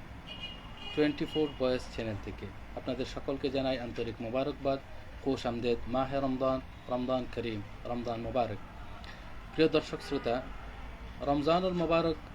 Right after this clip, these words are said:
আরবি ক্যালেন্ডারের অর্থাৎ আরবি বৎস-, বৎসরের নবম মাস হলেও গুরুত্বের বিবেচনায় সর্বাধিক গুরুত্বপূর্ণ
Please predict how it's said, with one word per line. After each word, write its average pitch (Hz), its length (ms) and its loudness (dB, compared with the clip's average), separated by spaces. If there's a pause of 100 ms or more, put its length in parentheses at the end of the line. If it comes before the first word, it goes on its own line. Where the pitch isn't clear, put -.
আরবি 147 520 4 (400)
ক্যালেন্ডারের 127 540 2 (120)
অর্থাৎ 127 260 -4
আরবি 131 420 2
বৎস-, - 320 -2 (160)
বৎসরের 127 540 0 (600)
নবম 143 320 6
মাস 113 220 4 (160)
হলেও 131 340 4 (840)
গুরুত্বের 170 460 2
বিবেচনায় 131 720 2 (680)
সর্বাধিক 165 500 2
গুরুত্বপূর্ণ 123 800 0